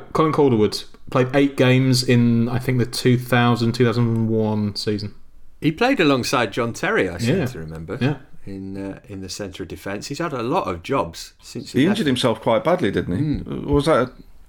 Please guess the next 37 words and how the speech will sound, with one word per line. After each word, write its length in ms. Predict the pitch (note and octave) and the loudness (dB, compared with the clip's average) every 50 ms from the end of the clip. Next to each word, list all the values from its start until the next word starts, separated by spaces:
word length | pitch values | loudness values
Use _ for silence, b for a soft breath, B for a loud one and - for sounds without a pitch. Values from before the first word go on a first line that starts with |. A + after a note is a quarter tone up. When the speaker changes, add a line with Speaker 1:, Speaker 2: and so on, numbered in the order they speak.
| - | -10
Speaker 1:
Yeah, 440 | - G#3 E3+ D#3 D3+ D3 C#3+ C#3 C#3 | -2 2 4 4 6 6 4 4 2
I 40 | C3+ | 2
think 200 | C3 F3 E3 - | 2 0 2 2
he, 260 | F3 C#3+ C#3+ - D3 | 2 2 2 2 4
he, 180 | B2+ D3 C#3 C#3+ | 4 4 4 4
he, 600 | - C3+ C#3 C#3 C3+ C3 C3 B2 B2 - C3 - - - - B2+ B2+ - - C#3 - | 4 6 6 6 6 6 4 4 2 -2 -6 -6 -6 -6 -8 -8 -6 -6 -8 -8 -8
I 40 | - | -4
don't 140 | B2+ D#3+ D#3+ | 0 2 4
think 120 | F3 F#3+ D#3 | 4 4 4
it 40 | |
was 100 | C3+ B2+ | 4 2
quite 260 | B2 - - D3+ C#3 A#2 | 0 0 0 0 2 4
the 80 | B2 B2 | 4 4
end 140 | C#3 D#3 C#3+ | 4 4 2
of 80 | C3 A2 | 2 2
his 240 | A2 A2 - - - | 2 0 0 -2 -4
career 320 | - - A2 A2 G#2 G#2 | -2 0 0 0 0 0
at 100 | - - | -4 -4
Forest, 380 | - - G#2+ G#2 G#2 - - - | -4 -4 -4 -4 -6 -8 -6 -2
but, 200 | - A#2 A2+ - | 0 0 0 2
um, 280 | A2 A2 A2+ A2 G#2+ A2 | 0 0 0 0 0 0
he 140 | A2 G#2+ G#2 | -2 -2 0
did, 160 | - B2+ B2 | 0 0 2
certainly 240 | - - C3 A2 A#2+ | 2 2 2 2 2
didn't 180 | A#2 A#2 A#2 | 2 2 0
play 220 | - - B2 A#2 A2+ | -2 0 0 2 2
on 240 | A2 A2 A2 G#2 G2+ | 2 2 0 0 -2
for 220 | - - A#2 A2 | -2 0 0 2
much 340 | G#2+ G#2+ A#2 A#2+ - - - | 2 2 0 0 -2 -4 -2
longer 300 | A2 G#2 G#2 G#2 G2+ G2+ | -2 0 0 0 -2 -2
after 220 | G2+ - - - G#2 | -2 -4 -4 -2 -2
that. 240 | G#2 G2+ - - B B B B B B B - | -2 -2 -4 -6 B B B B B B B 0
Um, 480 | G#2+ G#2+ G#2+ G#2 G#2 G#2 G#2 G#2 A2 - | 0 2 2 2 2 2 0 0 -2 -2
and 160 | A2+ A2+ A#2 | 0 2 4
yeah, 240 | A#2 A#2 A2 G#2+ G#2+ | 4 4 4 2 0
short, 420 | - - - B2+ A#2 A2+ - - | 0 0 2 2 2 2 0 0
uh, 160 | B2 A#2 A2+ | 0 0 0